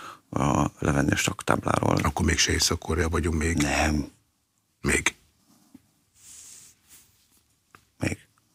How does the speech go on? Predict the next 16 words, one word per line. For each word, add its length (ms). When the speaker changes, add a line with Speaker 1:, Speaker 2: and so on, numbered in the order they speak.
Speaker 2:
És 100
akkor 220
ti 100
azt 180
nagyjából 680
el 120
tudjátok 560
képzelni, 640
hogy 180
akkor 320
a 40
Szuverenitás 840
Védelmi 520
Hivatal 760
munkaügyi 680
főosztályvezetője, 1400